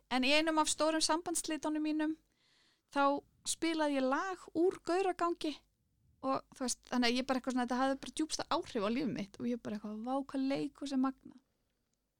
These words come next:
Þannig að draumurinn minn var að leikhúsið myndi leyfa sér þetta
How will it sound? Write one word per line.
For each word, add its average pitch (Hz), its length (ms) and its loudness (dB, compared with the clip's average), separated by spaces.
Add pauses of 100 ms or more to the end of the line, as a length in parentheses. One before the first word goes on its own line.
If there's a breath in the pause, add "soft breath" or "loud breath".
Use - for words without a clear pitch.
Þannig 220 200 -4
að - 40 -8
draumurinn 247 340 2
minn 233 100 0
var 233 220 0 (1000)
að 240 140 2
leikhúsið 247 320 2
myndi 226 260 2
leyfa 262 320 2
sér 220 160 -4 (140)
þetta 240 420 -6